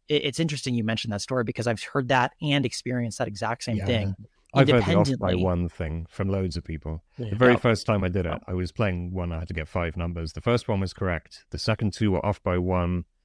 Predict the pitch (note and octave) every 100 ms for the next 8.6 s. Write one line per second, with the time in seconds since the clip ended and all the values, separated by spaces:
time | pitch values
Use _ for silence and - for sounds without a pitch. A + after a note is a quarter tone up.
0 | _ F2+ F#2 F2+ F2 F2 E2 - F#2 F2
1 | F2 - D#2 D#2 - D#2+ D2 - C#2+ -
2 | C2 - _ _ - F2 D2+ E2+ D#2 -
3 | - D2+ E2 D#2+ - - - _ _ _
4 | G#2 E2+ G2 F#2+ A2 G2+ G2 E2 - F2
5 | F2+ F2 E2 E2+ E2+ - E2+ D#2+ - E2
6 | D#2+ D#2+ - _ - E2+ D#2+ - D#2+ D2+
7 | _ _ - A#2 F2+ C#3+ F#2+ G#2+ B2 A2+
8 | A#2 A#2 G#2 F2 F2+ E2